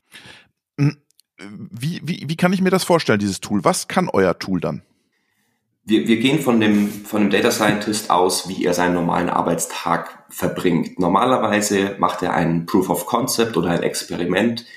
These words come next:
Speaker 2: in einem Jupyter Notebook. Das ist so die gewohnte Umgebung für einen Data Scientist.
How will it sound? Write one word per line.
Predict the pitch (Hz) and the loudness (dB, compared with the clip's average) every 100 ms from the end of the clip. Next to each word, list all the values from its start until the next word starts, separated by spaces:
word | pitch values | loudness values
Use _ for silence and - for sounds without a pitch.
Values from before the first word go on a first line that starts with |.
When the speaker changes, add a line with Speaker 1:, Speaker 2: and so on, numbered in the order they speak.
| _ | _
Speaker 2:
in | 87 | 0
einem | 76 82 - | 2 0 0
Jupyter | - - 110 | -2 0 0
Notebook. | - 127 - 131 127 - - - | 2 0 2 0 0 -10 -18 -2
Das | 101 | 0
ist | 101 | 2
so | 98 | 0
die | - | 0
gewohnte | 92 87 104 98 | 0 2 2 2
Umgebung | 82 87 90 87 | 2 2 2 0
für | - 85 | 0 -2
einen | 82 | -2
Data | - 82 | -2 -2
Scientist. | - - 98 - - - | -2 -4 -4 -8 -8 -12